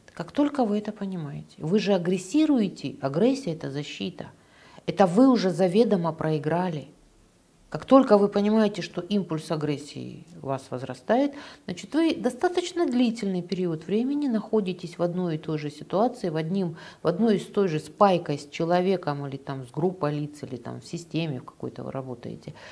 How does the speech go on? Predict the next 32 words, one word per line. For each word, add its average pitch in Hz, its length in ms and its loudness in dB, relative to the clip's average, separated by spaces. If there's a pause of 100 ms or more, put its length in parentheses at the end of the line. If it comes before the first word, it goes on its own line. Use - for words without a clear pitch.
(200)
Когда 226 460 10 (240)
на 202 180 2
вас 220 200 6
таким 233 420 2
способом 185 680 0
давят, 294 380 4
чтобы 196 300 2
вывести 202 580 4
вас 175 240 0
из 156 140 -6
равновесия, 175 560 -2
чтобы 165 300 -6
вы 180 180 0
проиграли, 151 1040 -4 (340)
именно 247 380 0
проиграли, 170 600 0
сопли, 190 380 -6
слезы, 185 420 0
кинулись, 156 500 -2
бросились, 160 600 -4
наговорили 156 480 -2
гадостей, 180 640 0 (580)
или 175 140 0
как 160 220 0
каким-то 165 400 -2
еще 139 240 0
способом 156 580 -2
защитились. - 600 -12 (340)
Потом 294 320 4
вы 349 80 6
стан-, 269 340 -2
вас 190 480 4